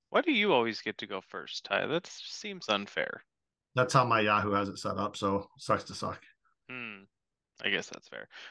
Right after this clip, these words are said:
Speaker 1: All right, Ty versus Chris. Um,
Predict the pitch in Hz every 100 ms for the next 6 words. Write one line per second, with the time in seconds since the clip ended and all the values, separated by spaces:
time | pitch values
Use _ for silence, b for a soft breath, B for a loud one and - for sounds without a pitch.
0 | B 117 101 - 156 156 147 139 - 113
1 | - 147 139 - - - 113 110 107 104
2 | 104 104